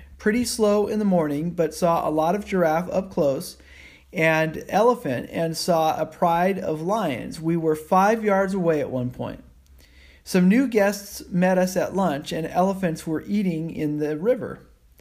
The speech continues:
Chris Fox, the owner, arrived and was the driver for the afternoon safari.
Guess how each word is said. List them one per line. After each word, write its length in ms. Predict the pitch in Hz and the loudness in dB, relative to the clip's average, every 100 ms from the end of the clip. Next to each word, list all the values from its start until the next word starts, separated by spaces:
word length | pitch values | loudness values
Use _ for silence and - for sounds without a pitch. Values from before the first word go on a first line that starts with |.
| - - - - - | -20 -20 -20 -20 -4
Chris 260 | - 269 | 0 0
Fox, 440 | - 196 160 185 - | 2 2 0 -4 -6
the 180 | 175 | -4
owner, 540 | - 233 202 127 185 185 - - - | -2 0 0 -2 -6 -8 -14 -16 -4
arrived 640 | 170 190 202 147 131 175 190 | 0 2 2 2 0 -2 -4
and 440 | 170 165 165 160 | -2 0 0 0
was 320 | 165 165 156 | 0 2 0
the 80 | 165 | -2
driver 500 | 190 233 214 151 160 | 0 2 2 0 -2
for 460 | - 156 151 151 151 | -2 0 0 0 -2
the 180 | 160 | -4
afternoon 500 | 156 165 - 147 147 | -2 -4 -6 -6 -6
safari. 580 | 147 156 202 202 113 - | -6 -6 -4 -4 -4 -8